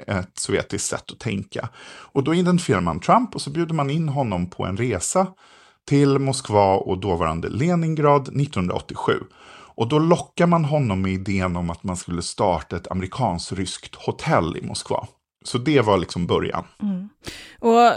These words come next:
Speaker 2: ja, som du var inne på så de här kopplingarna till Ryssland inleddes redan på åttiotalet och genom åren så har ju Trump haft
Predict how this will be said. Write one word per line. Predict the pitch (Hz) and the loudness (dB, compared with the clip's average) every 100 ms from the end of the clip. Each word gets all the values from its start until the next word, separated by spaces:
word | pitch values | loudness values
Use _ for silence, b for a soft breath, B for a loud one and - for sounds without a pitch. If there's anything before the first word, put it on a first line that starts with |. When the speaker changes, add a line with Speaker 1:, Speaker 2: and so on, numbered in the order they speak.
| 104 - - - | 0 -12 -12 4
Speaker 2:
ja, | 247 247 | 6 8
som | 262 | 8
du | |
var | 247 | 8
inne | 254 254 | 6 6
på | 247 | 4
så | 240 240 226 220 | 2 2 4 4
de | 208 214 | 4 2
här | 220 | 0
kopplingarna | - 220 220 214 214 | -2 -4 -2 0 0
till | 202 208 | -2 -2
Ryssland | 190 - 208 | -4 -6 -4
inleddes | 208 202 233 | -2 0 0
redan | 226 202 | 0 0
på | - | -2
åttiotalet | 196 - 190 - 190 185 185 196 - | -6 -6 -8 -2 0 2 0 -2 -6
och | 196 190 | -4 0
genom | 190 190 190 | 0 -2 -2
åren | 214 208 208 196 196 | 0 4 4 4 0
så | - | -2
har | 190 196 | 0 2
ju | 226 | 0
Trump | - 214 202 185 | 2 2 0 0
haft | 202 - - - | -4 -6 -16 -20